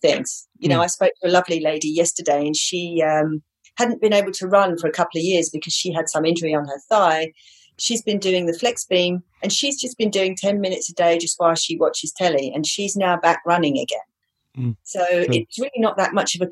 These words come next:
Speaker 1: commitment for what, you know, the potential there is there.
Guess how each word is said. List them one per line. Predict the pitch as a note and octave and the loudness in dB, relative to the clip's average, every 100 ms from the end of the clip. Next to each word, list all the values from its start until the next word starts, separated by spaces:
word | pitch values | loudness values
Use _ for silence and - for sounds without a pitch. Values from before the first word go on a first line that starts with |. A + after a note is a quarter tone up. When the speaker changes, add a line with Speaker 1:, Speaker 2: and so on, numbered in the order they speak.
| F3 | 0
Speaker 1:
commitment | G3 - F3+ E3+ - | 0 0 2 0 0
for | E3+ E3 | 2 2
what, | - _ _ _ - | 2 _ _ _ -4
you | |
know, | E3 D3+ | 0 0
the | D#3+ E3 | 0 -4
potential | - F3 D#3 - D3+ | -4 -2 -2 -4 -2
there | D3 D3 | 0 0
is | D3+ - | -2 -2
there. | - | -4